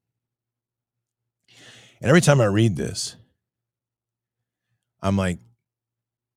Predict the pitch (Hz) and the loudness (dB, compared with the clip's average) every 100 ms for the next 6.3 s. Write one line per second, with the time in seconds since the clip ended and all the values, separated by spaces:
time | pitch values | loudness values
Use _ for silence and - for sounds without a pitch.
0 | _ _ 110 104 85 78 85 78 60 53 | _ _ -6 -4 -4 -2 -4 -4 -8 -14
1 | - _ _ _ _ _ _ 104 101 127 | -20 _ _ _ _ _ _ -8 -2 0
2 | 117 - 110 - 85 87 85 - 92 95 | 0 0 0 0 -4 -4 -6 -6 -4 -4
3 | 85 - 78 - 98 101 - 131 139 123 | -4 -6 -8 -8 -10 -8 -4 -2 0 0
4 | 110 98 110 117 - - 95 87 85 95 | 0 0 -4 -6 -6 -6 -4 -4 -8 -10
5 | - 139 147 127 113 - 107 117 117 85 | -8 -4 -2 -2 -4 -4 -4 -2 -2 -4
6 | 76 67 | -6 -8